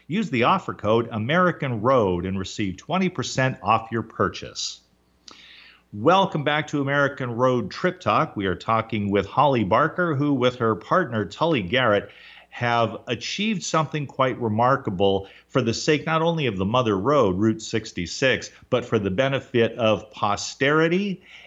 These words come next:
and the benefit of those who like to take to the open road, looking for the wonders of yesteryear and experience it in the glorious present.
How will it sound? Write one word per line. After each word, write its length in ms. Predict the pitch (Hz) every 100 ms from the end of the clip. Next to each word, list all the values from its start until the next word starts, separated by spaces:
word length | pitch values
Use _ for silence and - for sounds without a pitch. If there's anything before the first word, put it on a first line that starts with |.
| -
and 260 | 117 113
the 60 | 110
benefit 500 | 92 143 147 - 135
of 160 | 107 95
those 340 | 131 135 135
who 300 | - 113 107
like 360 | 98 139 170 -
to 100 | -
take 300 | 139 127 -
to 80 |
the 180 | 104 101
open 400 | 120 120 120 95
road, 320 | 104 113 107
looking 340 | 110 151 156 156
for 180 | - 120
the 120 | 101
wonders 600 | 92 110 180 180 170 -
of 140 | 110
yesteryear 1040 | 101 131 143 - 120 98 92 95 101 104 104
and 160 | 110 104
experience 800 | - - - 143 139 143 139 -
it 160 | 131
in 100 | 110
the 80 | 98
glorious 600 | 80 104 120 120 107 101
present. 640 | 104 - 120 110 95 69